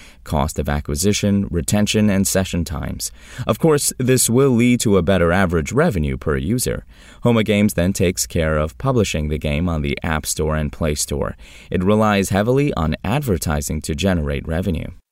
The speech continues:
What's interesting is that you don't have to spend months or years to craft the perfect mobile game. With the current state of hyper-casual mobile games, game developers focus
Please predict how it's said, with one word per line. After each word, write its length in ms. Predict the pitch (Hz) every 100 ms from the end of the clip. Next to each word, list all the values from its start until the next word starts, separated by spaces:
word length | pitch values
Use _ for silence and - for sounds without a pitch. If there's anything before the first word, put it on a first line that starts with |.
| _
What's 240 | - 190 -
interesting 640 | 185 170 156 - 127 120
is 200 | 120 123 117
that 140 | 117
you 120 | 123
don't 260 | 117 208 240
have 220 | 170 151
to 80 | 131
spend 420 | - - 117 104
months 480 | 92 123 107 - -
or 220 | 85 80
years 580 | 78 120 180 85 69 -
to 120 | 82
craft 320 | - 82 73
the 60 | -
perfect 440 | - 85 76 69
mobile 320 | 78 67 67 71
game. 360 | 69 65 - - - - -
With 140 | 92
the 100 | 80
current 300 | 78 110 95
state 260 | - 95 90
of 200 | 71 -
hyper-casual 800 | 87 92 76 - 87 78 82 80
mobile 340 | 80 78 76
games, 420 | 73 85 87 127 - - - -
game 240 | 101 147
developers 580 | 214 104 82 78 107 120
focus 400 | - 131 143 147